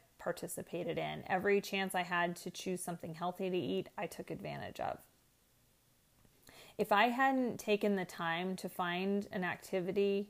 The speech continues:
with community around me, I wouldn't be able to have that mentality about weight loss, about food. So finding community first gave me the opportunity to have weight loss.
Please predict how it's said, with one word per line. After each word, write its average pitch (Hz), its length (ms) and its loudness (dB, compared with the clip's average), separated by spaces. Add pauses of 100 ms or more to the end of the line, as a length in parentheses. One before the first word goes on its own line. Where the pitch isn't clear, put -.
with 175 200 -6
community 175 540 -2
around 160 340 -4
me, 233 280 0 (380)
I 202 120 4
wouldn't 254 320 2
be 214 160 6
able 185 160 4
to 180 40 0
have 190 320 0
that 151 180 0
mentality 165 760 -2 (300)
about 180 320 0
weight 170 200 -4
loss, - 460 -8
about 175 320 0
food. 165 480 0 (1700)
So 208 300 10
finding 226 880 2 (340)
community 196 640 2
first - 800 -2 (600)
gave 190 260 6
me 185 560 2 (460)
the 196 180 0
opportunity 160 920 -6 (140)
to - 140 -14
have 170 280 -8
weight - 200 -10
loss. - 420 -10